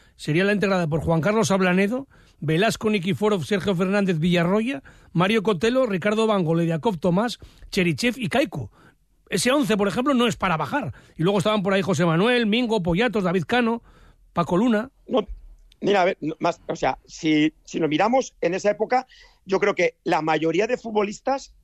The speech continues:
Speaker 2: luego han hecho carrera a nivel, lo que tú has dicho. Yo, por ejemplo, a raíz luego ya me estuve en, en, en segunda división. Yo he estado al final de mi carrera siete años en segunda y, sobre, y dos en primera. Y, y, mis, y luego mi, la, las, por segunda vez que llego a primera, al Recreativo de Huelva, ¿vale?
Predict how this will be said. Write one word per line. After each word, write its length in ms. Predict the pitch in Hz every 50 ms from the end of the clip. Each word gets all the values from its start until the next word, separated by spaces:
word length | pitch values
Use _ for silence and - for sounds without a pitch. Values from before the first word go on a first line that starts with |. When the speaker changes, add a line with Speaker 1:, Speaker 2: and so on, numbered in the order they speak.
| _ _
Speaker 2:
luego 300 | - 151 185 196 196 - - -
han 180 | 185 202 220
hecho 260 | 240 226 - - 190
carrera 520 | - - 170 160 156 160 175 214 233 214 -
a 100 | - 151
nivel, 320 | 143 143 151 160 190 - -
lo 120 | 160 156 151
que 80 | 160
tú 120 | 156 - 160
has 60 | 160
dicho. 200 | 226 - - 156
Yo, 100 | 143 151
por 100 | 165 165
ejemplo, 340 | - 180 170 190 202 196 - _ _ _ _ _ _ -
a 140 | - 247
raíz 240 | 220 220 165 170 180
luego 180 | 185 202 185 196
ya 220 | 185 190 180 - -
me 160 | 156 156 156
estuve 360 | 135 - - 190 185 175 160
en, 120 | 156 156 -
en, 200 | 165 151 147 135 - _ -
en 220 | 139 156 156 139
segunda 380 | - - 147 135 147 156 160 160
división. 520 | 160 160 160 143 - 180 202 233 254 - _ _ _ _ _ _ _
Yo 140 | - 135 147
he 20 |
estado 240 | 143 - - 160 156
al 60 | 147
final 180 | - 156 156 156
de 40 | 151
mi 100 | 151 -
carrera 240 | 156 151 151 151 135
siete 240 | - 165 - 175
años 180 | 165 180 175 -
en 60 | 190 175
segunda 520 | - 185 175 196 208 202 214 214 - - _ _ _ _ _ _ _ _ -
y, 100 | - 123
sobre, 220 | - 147 143 143 -
y 100 | 151 143
dos 180 | 139 170 151 175
en 100 | 170 -
primera. 380 | - 143 143 135 117 110 104 - - - - _ _ _ -
Y, 220 | - 190 190 - - - - -
y, 80 | - -
mis, 300 | 175 170 156 - - - -
y 320 | 165 165 151 151 147 151
luego 220 | 160 175 175 170
mi, 340 | 156 160 151 151 156 160 160
la, 360 | 151 156 147 147 147 143 143 -
las, 200 | - 151 139 -
por 160 | - - 143
segunda 340 | - - 156 147 185 196 208
vez 120 | 208 196 -
que 80 | 202
llego 160 | 185 196 190
a 60 | 185 -
primera, 260 | - 190 208 196 165
al 60 | -
Recreativo 440 | 131 143 135 131 131 113 160 165 175
de 60 | 175
Huelva, 280 | 170 185 190 220 220 160
¿vale? 220 | 156 - 320